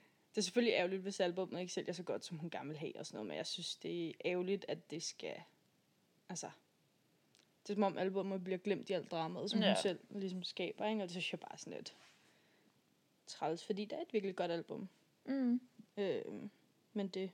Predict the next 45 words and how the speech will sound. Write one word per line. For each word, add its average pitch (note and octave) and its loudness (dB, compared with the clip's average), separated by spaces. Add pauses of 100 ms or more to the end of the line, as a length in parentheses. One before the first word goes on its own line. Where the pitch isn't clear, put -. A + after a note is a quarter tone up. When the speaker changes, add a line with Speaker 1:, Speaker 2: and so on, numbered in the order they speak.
(240)
Speaker 1:
ja, E3 -2 (580)
falder F#3+ 0
lidt F#3 0
i F3+ -6
baggrunden, A3 -2
ikke? - -4
Speaker 2:
Jo. - 4 (680)
Speaker 1:
Jeg G3+ 0
synes, A3 2
du D#4+ -4
skal E4+ 0
høre C#4 4
det C4+ 2
alligevel. A#3 0 (380)
Speaker 2:
Ja. D#4 2 (120)
Speaker 1:
Og G#3 0
så G#3 6
bare E3 4
lade E3 0
være - 0
med - -6
at - -6
kigge - -12
på - -16
hendes F3 -8 (220)
Twitter F3+ -4
og F3+ -10 (180)
Instagram, G3 -2
og G3 -2
det C#4+ 4
er A#3+ 4
det, A#3+ 8
Speaker 2:
Ja, C4 8
Speaker 1:
jeg A3+ 6
gør. A3 4
Speaker 2:
jamen, A3 4
det A#3+ 4
Speaker 1:
Lad A#3 12 (360)
Speaker 2:
plejer B3 10
Speaker 1:
være. C#4 12
Speaker 2:
jeg G#3 6 (180)
at G#3+ 0
ignorere. G3+ 2
Speaker 1:
Ja, - 6
præcis. - 8